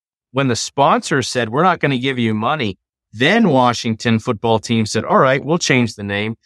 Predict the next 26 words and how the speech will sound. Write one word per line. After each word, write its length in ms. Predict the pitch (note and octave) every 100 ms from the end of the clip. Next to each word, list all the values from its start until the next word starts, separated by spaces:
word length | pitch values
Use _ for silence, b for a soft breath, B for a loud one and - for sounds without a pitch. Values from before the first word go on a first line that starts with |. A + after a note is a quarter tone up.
| b
So 360 | - - B2+ B2 _ _
pressure 580 | - - F#3 F#3+ D#3+ C#3
from 220 | - B2+
a 60 | A#2
lot 260 | B2 D3
of 100 | C#3+
different 400 | A2+ C#3+ - A2+
areas 840 | A#2 C3 D#3 C#3 G2+ F#2+ G2 F#2+ -
as 220 | A2 A2
society 680 | - - B2 B2 C#3 C3 B2+
continues 720 | - A2 - C#3 C3+ A#2 A2
and 120 | G#2+ G2
hopefully 400 | D3 - A#2 G2
to 80 |
change, 500 | F#2+ - G#2+ G#2+ G2+ - _ _ _
that 200 | C3+ C#3
could 260 | - F3 C3+
be 120 | C3+
the 200 | A#2+ A#2+
impetus. 600 | B2+ A#2+ - F2 D2+ - _ _ _
So 180 | - B2+
why 340 | A#2+ C#3 F3+ F#3
the 180 | E3+
N 160 | D#3 D#3
B 220 | B2+ A#2
A? 300 | B2+ A2 F#2